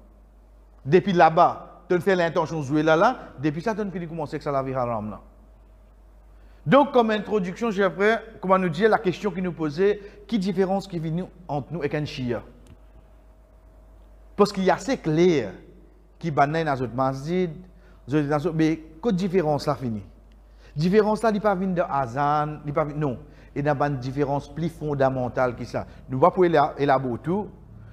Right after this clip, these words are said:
mais comme introduction pour aujourd'hui, nous commençons avec le Coran.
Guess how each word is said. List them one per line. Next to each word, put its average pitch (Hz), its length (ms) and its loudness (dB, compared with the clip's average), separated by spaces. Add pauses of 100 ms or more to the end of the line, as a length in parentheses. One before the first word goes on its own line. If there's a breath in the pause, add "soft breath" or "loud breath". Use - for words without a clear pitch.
(140 loud breath)
mais 160 140 0
comme 175 180 0
introduction 160 540 -4
pour 160 160 0
aujourd'hui, 139 540 -2
nous 143 100 -4
commençons 139 360 -8
avec 131 260 -8
le 120 80 -10
Coran. 110 440 -6